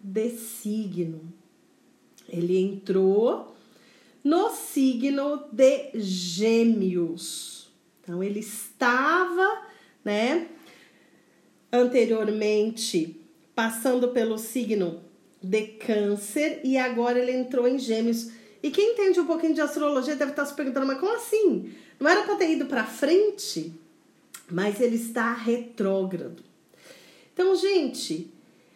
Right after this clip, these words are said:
o que que acontece quando o Tikkun da humanidade muda de signo? Pra vocês terem uma ideia,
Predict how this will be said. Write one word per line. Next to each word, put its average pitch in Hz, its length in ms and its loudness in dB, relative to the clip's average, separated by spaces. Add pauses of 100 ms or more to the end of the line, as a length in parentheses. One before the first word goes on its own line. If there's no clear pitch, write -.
(140)
o 339 100 4
que 453 160 6
que 494 120 -2
acontece 254 1040 0
quando 277 400 0
o 277 60 -8
Tikkun 302 960 2 (340)
da 254 200 0
humanidade 233 960 -2
muda 226 380 2
de - 120 -10
signo? 196 500 -2
Pra 208 180 -6
vocês 226 320 -6
terem 226 220 -2
uma 214 100 -4
ideia, 220 720 -2